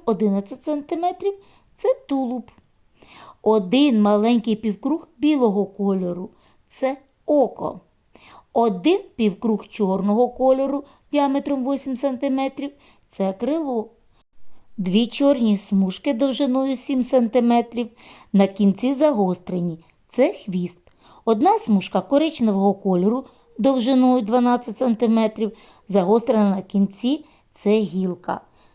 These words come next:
Три листочки зеленого кольору. Аркуш паперу помаранчевого кольору, клей, пензлик, серветка. Все це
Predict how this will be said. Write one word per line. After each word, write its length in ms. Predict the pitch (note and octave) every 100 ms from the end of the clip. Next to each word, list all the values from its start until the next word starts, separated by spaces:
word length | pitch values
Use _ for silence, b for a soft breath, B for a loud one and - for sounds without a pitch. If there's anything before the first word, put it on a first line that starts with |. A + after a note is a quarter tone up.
| b -
Три 200 | F4 G#4+
листочки 720 | B3 G#3+ - A#3+ B3+ - B3
зеленого 600 | G#3 A#3 A#3 A3+ G#3 A3
кольору. 680 | A3 A3 A3 G#3 G3 G3+ G3+ _ _ b b b b b
Аркуш 480 | - F#4+ - - -
паперу 640 | - G3 F3+ - G#3+ D4 E4
помаранчевого 920 | C#4+ C#4 C4+ C4+ C4 C4 B3 B3 B3
кольору, 540 | - B3 A#3 A3 A3+ b b b -
клей, 480 | - G3 B3+ E4 - _ _
пензлик, 500 | - G#3 A#3 C4 C#4 C#4+ _
серветка. 840 | - - C#4 G3 F#3 F#3 - F3+ F3 b b b _
Все 380 | - - G4+ B4
це 260 | - F#4+